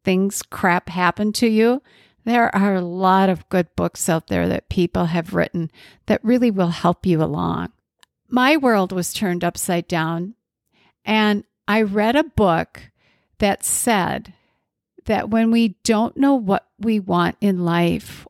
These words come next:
or what direction to go in, go back to your childhood. And what were your dreams? What did you want in life then? And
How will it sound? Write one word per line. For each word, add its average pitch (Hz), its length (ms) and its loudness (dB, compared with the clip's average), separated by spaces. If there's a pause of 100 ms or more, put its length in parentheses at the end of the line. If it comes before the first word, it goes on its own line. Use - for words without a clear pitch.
or 196 200 2
what 185 460 -2
direction 180 1000 0 (100)
to 208 120 0
go 180 400 2
in, 147 380 -4 (760)
go 190 220 0 (180)
back 208 360 0 (100)
to - 180 -2
your 226 200 2
childhood. 175 1080 -2 (640)
And 196 340 2
what 214 300 2
were 302 100 4
your 220 380 4
dreams? 180 1120 -2 (380)
What 226 440 -2
did - 320 -2
you 220 320 2
want 175 320 0 (140)
in 165 340 0
life 165 460 -2 (100)
then? - 360 -8 (800)
And 185 160 0